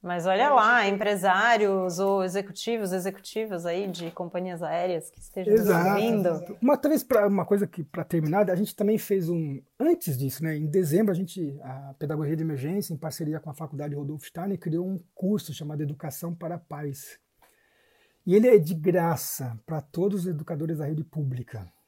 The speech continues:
Speaker 2: De graça. E agora pra todos os voluntários do, do Rio Grande do Sul também. Você entra lá, tem um cupom e você clica e faz o curso. E assim, é uma explicação, é uma introdução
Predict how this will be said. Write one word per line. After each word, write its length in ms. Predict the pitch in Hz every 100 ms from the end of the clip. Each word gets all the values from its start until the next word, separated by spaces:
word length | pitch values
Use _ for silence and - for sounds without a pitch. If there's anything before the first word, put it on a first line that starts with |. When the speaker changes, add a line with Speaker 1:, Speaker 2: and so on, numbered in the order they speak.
| _ _
Speaker 2:
De 120 | - 151
graça. 520 | 151 139 - - 135
E 140 | 143 147
agora 280 | 143 185 -
pra 140 | 147
todos 340 | - 196 202
os 120 | 175 156
voluntários 720 | 180 185 - 175 156 175 151
do, 240 | 151 156
do 120 | 143
Rio 140 | 143 160
Grande 180 | 165 147
do 80 |
Sul 160 | 139 170
também. 400 | 180 175 151 131
Você 280 | 127 - 139
entra 220 | 156 160
lá, 180 | 143 165
tem 240 | 170 151
um 80 | 170
cupom 680 | 165 156 - _ 147 151 220
e 60 |
você 300 | 160 156 180
clica 320 | 170 147 160 180
e 40 |
faz 300 | - 175 165
o 60 | 170
curso. 520 | - 156 131 - 135
E 80 | 139
assim, 200 | - 165
é 20 |
uma 140 | 165
explicação, 640 | - 175 170 170 190 180
é 40 | 165
uma 160 | 185
introdução 840 | 185 185 202 202 - - 160 247